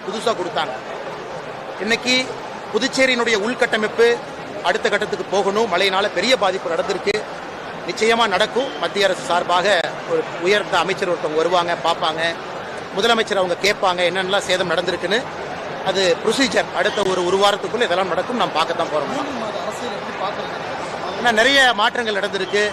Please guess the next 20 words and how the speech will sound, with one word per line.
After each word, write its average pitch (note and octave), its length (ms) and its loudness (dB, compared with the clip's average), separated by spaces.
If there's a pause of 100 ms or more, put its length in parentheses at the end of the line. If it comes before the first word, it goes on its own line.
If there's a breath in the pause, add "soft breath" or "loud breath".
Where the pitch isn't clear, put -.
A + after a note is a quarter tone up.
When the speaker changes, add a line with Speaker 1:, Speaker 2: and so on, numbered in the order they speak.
(300)
Speaker 1:
ஆ, E3+ 140 4
முதல்ல G#3 340 2
வந்து G3 380 2 (1500)
தமிழ்நாட்டுல G#3+ 540 4
புதிதாக G#3 580 4 (1120)
ஒருவர், G3+ 320 4 (380)
உதயநிதி G3+ 300 4
ஸ்டாலின் F#3 360 2
அவர்கள் F3+ 320 0 (200)
துணை G#3 160 2
முதலமைச்சராக F3+ 600 0
இருக்கிறாங்க. E3 460 0 (1080)
உச்சத்தில் A#3 320 2
இருக்கக்கூடிய G3+ 560 2
நடிகர் G3 340 2
திரு F3+ 140 -2
விஜய் G#3+ 220 2
அவர்கள் F#3 260 2
அரசியலுக்கு E3+ 460 0
வந்திருக்காங்க. D#3+ 440 -2